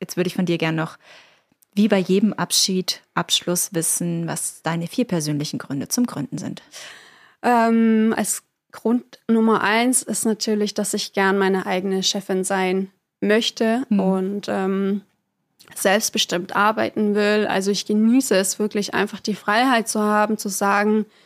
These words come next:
Speaker 2: ich arbeite, wann ich will, wo ich will und wie ich will. Und wenn mir mal nicht danach ist und ich zum Beispiel, äh, viel lieber im Garten sitze und ein Buch lese, dann habe ich auch die Freiheit, das zu tun.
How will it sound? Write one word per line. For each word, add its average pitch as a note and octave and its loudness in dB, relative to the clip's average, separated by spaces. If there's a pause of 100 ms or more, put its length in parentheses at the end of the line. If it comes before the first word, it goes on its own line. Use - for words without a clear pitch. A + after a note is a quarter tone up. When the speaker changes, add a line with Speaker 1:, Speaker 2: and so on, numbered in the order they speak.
(140)
Speaker 2:
ich - -4
arbeite, G#3+ 2
wann G#3 0
ich A3+ -6
will, A3 4
wo G3 0
ich - -10
will G#3 0
und G3+ -2
wie A#3 2
ich - -10
will. G3+ -2
Und G3 0
wenn G3+ 2
mir A3 4
mal G3+ 2
nicht A3+ 0
danach G3+ 0
ist A3+ -2
und G3+ 0
ich G3 -4
zum G#3 -2
Beispiel, G3 -2
äh, - 0 (320)
viel G3+ -2
lieber G3 2
im G3 2
Garten G#3+ 0
sitze G#3+ 0
und G3 0
ein G#3 0
Buch C4 0
lese, G#3 0
dann G3+ -2
habe G#3 -2
ich - -6
auch G#3 -4
die - -14
Freiheit, G#3 -2
das G3 -8
zu G3+ -10
tun. F#3+ -2